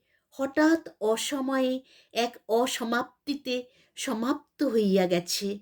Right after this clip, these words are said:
ছেলেবেলায় সাত সমুদ্র পার হইয়া মৃত্যুকে লঙ্ঘন করিয়া গল্পের যেখানে যথার্থ বিরাম, সেখানে স্নেহময় সুমিষ্ট স্বরে শুনিতাম, "আমার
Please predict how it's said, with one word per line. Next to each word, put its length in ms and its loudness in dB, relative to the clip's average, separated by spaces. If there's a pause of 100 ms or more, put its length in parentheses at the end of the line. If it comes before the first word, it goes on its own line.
(840)
ছেলেবেলায় 720 4
সাত 320 -4
সমুদ্র 560 -4
পার 340 -4
হইয়া 520 0 (420)
মৃত্যুকে 640 -2
লঙ্ঘন 680 2
করিয়া 500 -2 (420)
গল্পের 540 4
যেখানে 340 0
যথার্থ 560 -2
বিরাম, 720 -4 (500)
সেখানে 640 -2 (380)
স্নেহময় 640 2
সুমিষ্ট 640 -4
স্বরে 360 -4
শুনিতাম, 760 -6 (1200)
"আমার 500 0